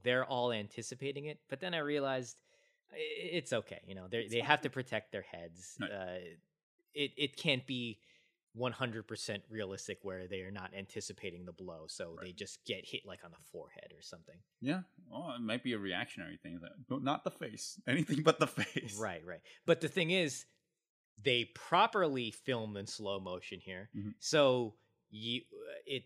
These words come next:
Speaker 1: the footage slows down, and then you see the guy looking up.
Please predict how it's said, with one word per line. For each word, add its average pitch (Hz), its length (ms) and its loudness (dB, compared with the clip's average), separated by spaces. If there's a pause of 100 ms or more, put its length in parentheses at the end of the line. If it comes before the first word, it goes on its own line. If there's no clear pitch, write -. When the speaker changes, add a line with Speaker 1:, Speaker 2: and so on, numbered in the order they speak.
(100)
Speaker 1:
the 117 120 0
footage 135 380 4
slows 131 500 2
down, 113 580 2 (460)
and 123 260 2
then 120 180 4
you 117 80 -2
see 139 200 0
the 127 120 0
guy 110 240 4
looking 120 400 0
up. 120 360 0